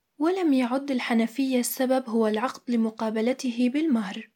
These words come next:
بينما عده الجمهور سبب النفقة، ومذهب الجمهور هو ما يرى راجحًا بدليل أنها لو طالبته بالنقلة فلم ينقلها وجبت نفقتها، مع أنه لا احتباس ولا نقلة.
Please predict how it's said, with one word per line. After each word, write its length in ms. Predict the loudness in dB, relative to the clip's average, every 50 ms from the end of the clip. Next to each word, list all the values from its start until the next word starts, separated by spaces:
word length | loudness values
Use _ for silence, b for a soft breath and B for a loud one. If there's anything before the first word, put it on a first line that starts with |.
| _ _ _ _ _ _ -2
بينما 540 | 2 4 4 4 4 4 4 4 2 2 0
عده 320 | 0 0 0 0 0 0
الجمهور 560 | 0 0 0 0 0 0 2 2 0 0 0
سبب 380 | -4 -4 -4 -2 -2 0 0 0
النفقة، 640 | 0 0 0 0 -2 -4 -8 -8 -4 -2 -2 0 0
ومذهب 640 | 0 0 0 0 0 0 -2 -4 -6 -6 -4 -4
الجمهور 540 | -4 -2 0 -2 -2 0 0 -2 -2 -2 -4 -4 -2
هو 200 | 0 0 2 2
ما 140 | 2 2
يرى 300 | 2 2 2 2 2 0
راجحًا 640 | 2 2 2 0 0 -2 -4 -4 -2 0 0 0 0 -2 B B B B B B B 0
بدليل 540 | 2 4 6 6 4 6 4 2 2 0
أنها 420 | 0 0 0 0 0 0 0 -2 0
لو 160 | 0 -2 -2
طالبته 800 | -4 -4 -4 -2 -2 -2 0 0 -2 -2 -2 -6 -4 -2 -2 -4 B B B B B B B B
بالنقلة 760 | 6 8 8 8 8 6 2 0 0 2 4 4 2 0 -4 b b b b b b b
فلم 480 | _ -2 6 8 8 8 8 8 6 6
ينقلها 880 | 6 6 6 4 2 2 2 2 2 2 0 0 0 0 -2 -4 -6 _
وجبت 560 | 0 0 2 2 2 0 0 -2 -6 -6 -6 -8
نفقتها، 680 | -6 -6 -8 -8 -6 -8 -6 -6 -8 -6 -4 -4 0 2
مع 260 | 2 2 2 2 2
أنه 360 | 4 4 4 2 0 -2 0
لا 80 | -2 -2
احتباس 720 | -4 -6 -10 -8 -6 -4 -2 -2 -2 -4 -6 -10 -12 -10 -6
ولا 340 | -4 -4 -2 -2 -2 -2 -2
نقلة. 480 | -4 -4 -6 -6 -10 -10 -10 -10 -10